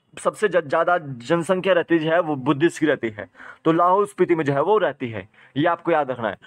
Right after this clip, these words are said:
और लाहौल स्पीति का जो हेडक्वार्टर है वो केलोंग है। और यहाँ पर देखो, सूरजताल जो झील है और चंद्रताल जो है झील है यहाँ पर है, ये आपको याद रखना है।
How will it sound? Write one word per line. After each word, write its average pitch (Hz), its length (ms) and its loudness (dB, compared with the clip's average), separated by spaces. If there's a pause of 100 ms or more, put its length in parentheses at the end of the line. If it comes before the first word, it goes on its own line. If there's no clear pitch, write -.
(140)
और 160 140 0
लाहौल 175 260 -2
स्पीति 190 360 -2
का 190 160 0
जो 180 360 2
हेडक्वार्टर 160 500 -2
है 165 540 -6
वो 151 140 0
केलोंग 175 520 0
है। 110 280 -12 (440)
और 160 380 0 (1200)
यहाँ 175 320 0
पर 190 240 0
देखो, 185 300 2
सूरजताल 185 720 2
जो 180 200 2
झील 165 280 2
है 170 280 0 (360)
और 165 140 2
चंद्रताल 175 640 0
जो 147 120 -4
है 147 80 0
झील 147 260 -2
है 139 100 -2
यहाँ 127 160 -2
पर 170 180 0
है, 117 300 -10 (340)
ये 131 60 0
आपको 139 220 -4
याद 127 180 0
रखना 107 220 -8
है। 104 160 -12